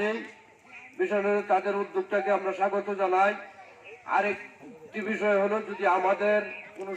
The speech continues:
সহযোগিতা, সাহায্য, সহযোগিতার প্রয়োজন হয়, তাহলে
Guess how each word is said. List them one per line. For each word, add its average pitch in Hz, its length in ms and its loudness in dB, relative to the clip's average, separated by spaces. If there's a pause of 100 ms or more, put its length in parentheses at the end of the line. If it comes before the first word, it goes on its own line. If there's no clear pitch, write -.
সহযোগিতা, 190 680 0
সাহায্য, 330 280 2 (120)
সহযোগিতার 175 480 -2
প্রয়োজন 170 340 4 (100)
হয়, 180 240 6 (640)
তাহলে 170 220 4